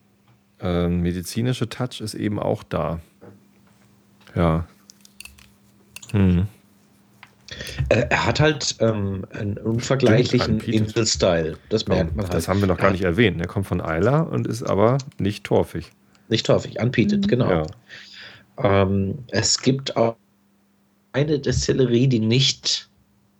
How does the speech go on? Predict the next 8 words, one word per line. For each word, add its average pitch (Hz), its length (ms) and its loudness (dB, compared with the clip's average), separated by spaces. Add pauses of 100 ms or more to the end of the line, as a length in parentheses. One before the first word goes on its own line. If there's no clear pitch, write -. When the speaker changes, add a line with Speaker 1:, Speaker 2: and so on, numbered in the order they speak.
(1700)
Speaker 2:
die 104 80 -2
nicht, - 680 -2
äh, 117 120 4
nee, 123 140 4
die - 180 2
ausschließlich 131 640 0
unpeated 113 500 -2
produziert. 92 680 -4